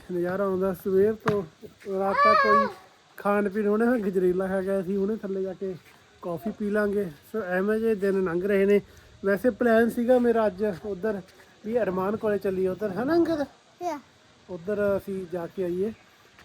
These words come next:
Speaker 1: ਫਿਰ ਉੱਧਰ ਉਹਨਾਂ ਨੂੰ ਅੱਜ ਕੋਈ ਕੰਮ ਸੀਗਾ ਤੇ ਬਸ ਥੋੜ੍ਹੇ ਦਿਨਾਂ ਦੇ ਵਿੱਚ ਆਪਾਂ ਅਰਮਾਨ ਨੂੰ ਮਿਲ ਕੇ ਆਵਾਂਗੇ। ਕਈ ਕਹਿੰਦੇ ਸੀ ਅਰਮਾਨ ਦੀ ਕਲਿੱਪ ਪਾ ਦਿਓ ਜੀ, ਅਰਮਾਨ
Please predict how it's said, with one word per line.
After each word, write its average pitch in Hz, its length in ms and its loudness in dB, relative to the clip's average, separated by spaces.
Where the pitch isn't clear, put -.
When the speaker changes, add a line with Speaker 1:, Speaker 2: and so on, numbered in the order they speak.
Speaker 1:
ਫਿਰ 220 100 -4
ਉੱਧਰ 220 220 -2
ਉਹਨਾਂ 240 180 0
ਨੂੰ 247 140 0
ਅੱਜ 214 120 -2
ਕੋਈ 214 140 -6
ਕੰਮ 202 280 -2
ਸੀਗਾ 214 360 -2
ਤੇ 208 60 -4
ਬਸ 196 160 0
ਥੋੜ੍ਹੇ 220 260 2
ਦਿਨਾਂ 220 240 2
ਦੇ 220 60 2
ਵਿੱਚ 214 180 -4
ਆਪਾਂ 202 220 -4
ਅਰਮਾਨ 190 280 -6
ਨੂੰ 220 100 -6
ਮਿਲ 190 180 -2
ਕੇ 180 140 -6
ਆਵਾਂਗੇ। 196 280 -4
ਕਈ 202 160 -2
ਕਹਿੰਦੇ 202 260 -2
ਸੀ 240 80 2
ਅਰਮਾਨ 196 280 0
ਦੀ 220 100 -4
ਕਲਿੱਪ 196 320 -4
ਪਾ 185 200 -4
ਦਿਓ 185 100 2
ਜੀ, 214 160 0
ਅਰਮਾਨ 202 500 -2